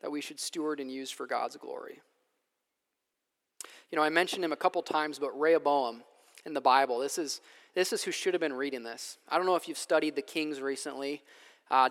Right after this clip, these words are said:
David was a man after God's own heart. We just got done with our study on David. Solomon, his son, they said, had a half heart for God. I was taught this as a boy. Uh, King Saul had no heart. David had a full heart. Solomon had a half heart. And his son Rehoboam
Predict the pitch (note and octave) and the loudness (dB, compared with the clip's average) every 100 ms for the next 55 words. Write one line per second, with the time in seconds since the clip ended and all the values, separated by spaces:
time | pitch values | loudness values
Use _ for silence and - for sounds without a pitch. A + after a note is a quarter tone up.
0 | - D#3+ E3+ E3+ E3 D3+ D3+ D#3 D#3 D#3 | 4 6 6 6 2 2 2 4 4 2
1 | D3 C#3+ D3 D3 C#3+ C#3 D3 D3+ C3+ C3+ | 6 6 6 0 -2 2 2 2 -4 -10
2 | - D#3 C#3 C#3+ C#3+ C#3 - D3+ C#3+ C#3+ | 0 2 2 0 -2 -4 -4 -2 0 -2
3 | C3 C3 C3+ C#3 D3+ - _ _ _ _ | -2 -2 -2 -2 -6 -12 _ _ _ _
4 | _ - - E3 F3+ D#3+ D3+ C#3+ C#3 - | _ -2 4 6 6 2 -2 -4 -6 -2
5 | F3 D3 C3+ B2+ - C#3 B2+ C3 B2+ B2+ | 0 2 0 -4 -2 -2 0 -2 -2 -4
6 | _ _ - - E3+ D#3 - A#2+ - - | _ _ -10 2 4 4 0 -6 -6 -10
7 | A#2+ G#2 F#2 - _ C#3+ C#3 - D3 - | -4 -4 -4 -8 _ -8 -6 0 0 2
8 | C#3+ C#3+ C3+ B2+ C3 A#2+ - - - C3 | -4 -6 -8 -4 -2 -2 -6 -14 0 2
9 | - F#3+ F#3 - F3 F3 D3+ C3 E3 F3+ | 4 2 2 6 6 8 4 2 4 6
10 | E3 F3 F3 - E3 E3 E3 D3+ B2+ - | 8 6 6 2 0 2 2 2 0 -2
11 | F3 D#3+ E3+ D#3+ - D3+ D#3 E3 C#3+ C#3+ | 0 4 4 2 -2 -2 0 -2 -4 -6
12 | - C3 B2 - F#2+ - _ _ _ _ | -4 -4 -4 -8 -16 -16 _ _ _ _
13 | _ _ _ - D3+ D3 - G3 A3 F#3 | _ _ _ -8 -4 -2 2 2 4 4
14 | F#3 D#3 D#3 D#3 B2+ A#2+ | 4 4 4 4 2 -4